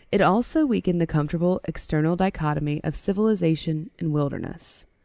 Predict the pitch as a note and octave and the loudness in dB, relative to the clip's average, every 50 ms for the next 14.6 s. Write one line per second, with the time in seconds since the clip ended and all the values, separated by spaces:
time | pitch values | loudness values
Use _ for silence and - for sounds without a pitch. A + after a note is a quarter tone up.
0 | _ - A3+ A3+ A#3 - - B3 B3+ C#4+ E4 D4+ - D#4 C4 A3+ G3+ G3+ F#3+ - | _ 4 6 6 6 6 4 2 4 4 4 2 0 -4 -2 0 0 0 0 0
1 | - E3 D3+ D3 D3 C#3+ C#3+ D3 D3 D3+ D3+ D#3+ E3+ F#3 G3 - - D#3+ D#3 D#3 | 0 2 2 4 2 2 2 2 4 4 4 4 4 2 0 0 2 2 4 4
2 | D#3 D#3+ D#3+ E3+ D#3+ D#3 D#3+ E3 - - - - D#3 D3 - - - - - E3+ | 4 2 0 0 0 0 0 0 -2 -2 -6 -4 -4 -4 -4 -4 -4 -4 -4 -6
3 | - - - - - - _ _ - - - G3 F3 E3+ F3 F#3 G3+ A3 - - | -8 -14 -20 -20 -20 -20 _ _ -8 -2 0 0 0 2 2 2 2 2 0 -4
4 | - - D#3+ D#3+ - - - _ _ _ - F#3+ F#3 - F#3+ F#3 F#3 F#3 F#3 G3 | -4 -4 -4 -4 -4 -8 -12 _ _ _ -2 -2 0 2 4 4 4 4 2 0
5 | - F#3 F#3+ G3+ A#3 C4 C4 C4 - - A3 G3+ G3+ G#3+ - - - F#3 F#3 F#3 | 0 0 0 0 0 0 0 0 -2 0 0 2 2 2 0 0 -2 0 0 0
6 | - F#3+ F3 D#3+ D3+ D#3+ E3 D#3+ D3+ D3+ D3+ D3+ D#3+ - F#3 F3+ D#3+ - - - | 0 0 0 2 4 4 4 4 2 0 -2 -2 -4 -4 -4 -4 -6 -4 -4 -4
7 | A3 G#3 G3 E3+ - D3+ D3 - - - - - - E3 F3+ A#3 B3+ - - - | -4 -4 -4 -6 -6 -8 -8 -8 -10 -10 -10 -10 -8 -8 -8 -8 -8 -10 -12 -12
8 | - - - G#3 - - G#3+ G#3+ A3+ B3+ D4 D#4+ D#4 - - F#3+ F#3+ F3 - D#3+ | -6 0 0 0 2 2 2 4 4 4 4 2 0 0 0 0 0 0 0 0
9 | D3+ D3 D3+ - - D#3 D3+ - F3 E3+ F3 F3+ F#3 - - - G3+ - - F3 | 0 0 0 -2 -4 -4 -4 0 0 2 2 2 0 -2 -4 -4 -4 -4 -2 -2
10 | D#3+ D#3 D3+ E3 D#3+ E3 - F#3 F#3 E3 E3 D3 C#3 - - - - - - - | -2 0 0 0 -2 0 0 0 0 2 2 2 0 -2 -6 -10 -16 -18 -18 -18
11 | _ _ _ _ - A3 A#3 B3 B3+ - D4+ - - - - - D#4 E4 E4+ - | _ _ _ _ 0 2 2 2 2 0 -2 -4 -4 -8 -2 0 2 2 2 2
12 | - - - C4+ G#3+ G3+ F3 D#3+ D3+ C#3+ D3 D3 D3 D3+ - - E3+ - - - | -2 -2 0 2 4 4 4 4 4 2 0 -2 -2 -2 -4 -4 -6 -6 -2 0
13 | F#3 F#3+ - A3 G#3 F#3+ E3+ E3+ D3+ C#3+ - - _ - F3 E3 D#3 - - D3 | 0 2 2 0 0 2 2 2 2 2 0 -4 _ -8 -4 -4 -4 -4 -4 -4
14 | D3 C#3+ C#3+ C#3+ C#3+ D3+ F3+ - - - - | -2 -2 -2 -2 -4 -4 -4 -6 -8 -10 -10